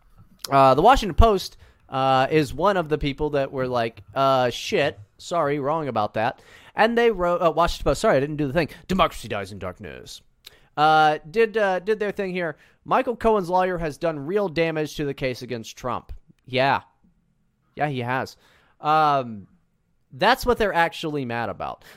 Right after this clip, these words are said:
Luckily, y-, they have had the, uh, uh, decency, I guess they were forced to. I mean, it was, it was absolutely fake. Forced to say,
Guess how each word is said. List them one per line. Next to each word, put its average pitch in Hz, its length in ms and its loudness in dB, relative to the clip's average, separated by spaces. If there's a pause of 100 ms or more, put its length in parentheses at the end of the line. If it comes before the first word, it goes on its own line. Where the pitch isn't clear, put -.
Luckily, 262 600 2
y-, 214 140 0
they 220 180 0
have 202 220 0
had 180 320 -2
the, 147 300 -4
uh, 127 40 0
uh, 98 840 -6 (140)
decency, 131 800 -10 (640)
I 143 120 0
guess 165 240 -6
they 131 120 -6
were 104 140 -12
forced 139 440 -12
to. 95 140 -12
I 98 60 -12
mean, 110 160 -10
it 104 100 -10
was, 101 260 -14
it 117 80 -12
was 101 220 -14
absolutely 120 540 -6
fake. 123 380 -6 (600)
Forced - 560 4
to 135 380 -2
say, 147 440 0